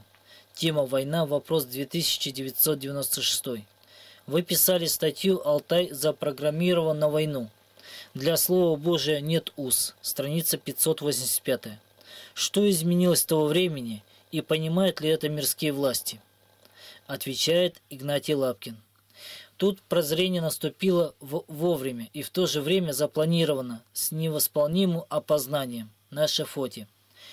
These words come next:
Не осудите меня, что сошлюсь на коммунистическую газету животолюбцев «Голос труда», номер пятьдесят и пятьсот тридцать первого. Пятнадцатого двенадцатого две тысячи пятого года, страница первая, вторая.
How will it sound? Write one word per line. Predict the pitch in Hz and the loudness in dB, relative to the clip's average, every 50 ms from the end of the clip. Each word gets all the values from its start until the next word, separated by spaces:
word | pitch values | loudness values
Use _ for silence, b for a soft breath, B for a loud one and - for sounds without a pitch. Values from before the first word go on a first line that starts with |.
| B B B B | B B B B
Не | B 147 165 | B 0 0
осудите | 175 165 - - 180 175 190 214 - - 147 | 2 2 2 2 2 2 2 0 0 -2 -4
меня, | 143 139 135 127 123 107 104 _ B B B B B B | -6 -6 -6 -6 -8 -10 -10 _ B B B B B B
что | - - - 165 | -8 -2 0 2
сошлюсь | 151 - - 160 - - - 196 208 185 - | 2 4 2 2 0 0 0 2 2 2 0
на | - 160 151 - | 2 0 0 0
коммунистическую | - - 165 156 156 160 160 160 143 - - - - 185 160 - - - - - - 156 156 151 | -2 -4 -4 -4 -2 -2 -2 -2 -2 -4 -2 -2 0 0 0 0 0 -2 -4 -4 -4 -4 -6 -4
газету | 143 160 160 139 170 196 190 - - 135 117 135 | 0 0 0 2 2 0 0 0 -4 -8 -8 -6
животолюбцев | 135 - 147 151 156 160 151 - 160 160 151 147 139 120 - - 131 117 - - - _ b b b b b b | -6 -4 -2 0 0 0 0 2 0 0 2 0 -2 -4 -4 -6 -6 -6 -10 -16 -20 _ b b b b b b
«Голос | 131 131 156 156 151 151 - - | -4 0 2 2 2 2 0 0
труда», | - 147 147 131 139 123 113 110 _ _ _ B B B B B B B B | -2 -4 -2 0 0 0 0 -2 _ _ _ B B B B B B B B
номер | 143 160 175 170 160 139 123 | -2 0 0 0 0 -2 -4
пятьдесят | - - 135 131 139 131 - - 190 180 175 123 | -8 -14 -12 -10 -6 -4 -2 0 0 0 -2 -4
и | - | -10
пятьсот | - 120 - - 160 156 - | -10 -6 -4 -2 -2 -2 -4
тридцать | 147 143 131 - - - | -4 -4 -2 -2 -2 -2
первого. | 147 139 131 123 117 107 107 - _ _ B B B B B B B B B B B B B B _ _ _ _ _ - | -2 -2 -2 -2 -6 -10 -12 -18 _ _ B B B B B B B B B B B B B B _ _ _ _ _ -12
Пятнадцатого | - 135 - 170 180 180 165 - - - 151 135 | -12 -8 -2 0 0 0 0 -2 -2 -2 -4 -4
двенадцатого | 127 127 151 165 180 175 175 - - 143 135 | -4 -4 -2 0 0 0 0 0 -2 -4 -4
две | 131 143 143 | -4 -6 -6
тысячи | - - - - - - | -4 -2 -2 -2 -2 -2
пятого | - 151 143 - 135 127 | -2 -2 -2 -2 -4 -4
года, | 131 160 175 160 156 - | 0 0 0 2 2 0
страница | - - 135 147 151 - - 127 | -2 -4 -6 -8 -6 -4 -6 -6
первая, | 120 - 147 139 139 - | -4 -4 -4 -4 -4 -6
вторая. | - - 143 131 123 113 104 104 | -4 -4 -2 -2 -2 -4 -4 -8